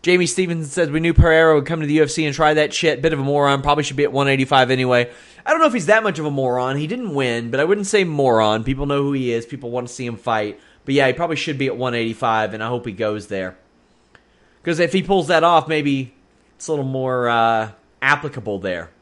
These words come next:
Misha Cirkunov defeated Jimmy Crute. I thought Crute was gonna win this. He is a little too raw. He looked every bit of twenty-three years old here. And Misha Cirkunov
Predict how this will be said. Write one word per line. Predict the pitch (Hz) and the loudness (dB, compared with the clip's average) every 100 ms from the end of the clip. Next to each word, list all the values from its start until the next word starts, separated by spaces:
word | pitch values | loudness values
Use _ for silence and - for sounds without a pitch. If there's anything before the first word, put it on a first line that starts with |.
| _ _ _ _ _ _ 147 | _ _ _ _ _ _ -2
Misha | 285 302 190 | 0 2 0
Cirkunov | - - 214 254 254 170 123 113 | 0 0 0 2 2 2 0 -2
defeated | 120 240 190 135 | -6 -4 -4 -2
Jimmy | 160 233 151 | -4 -4 -4
Crute. | - 226 185 | -6 -4 0
I | 156 | 0
thought | 254 196 - | 2 0 0
Crute | 226 | -8
was | 202 156 | -8 -6
gonna | 175 | -4
win | 151 190 196 | -2 -2 -2
this. | 196 196 - _ _ _ | -2 -4 -12 _ _ _
He | 240 277 302 | -2 0 0
is | 190 147 | 0 0
a | |
little | 147 165 202 196 | 2 2 2 2
too | 175 185 | -2 -2
raw. | 139 117 92 82 - _ - - | 2 4 2 -2 -12 _ -20 -4
He | 214 262 | -2 0
looked | 254 190 190 143 - | -2 2 4 4 2
every | 151 160 170 | 0 0 0
bit | 147 151 | 2 2
of | 123 | 0
twenty-three | 160 151 143 139 143 | -6 -6 -6 -6 -4
years | 131 123 117 | 0 -2 -2
old | 110 107 95 | -2 -2 -6
here. | 85 53 - _ _ _ _ - | -10 -14 -20 _ _ _ _ -10
And | 135 135 135 131 135 | -4 -2 -2 -4 -4
Misha | 190 196 | -4 -4
Cirkunov | 202 208 190 175 156 139 135 127 | -6 -4 -4 -2 -4 -2 -2 -4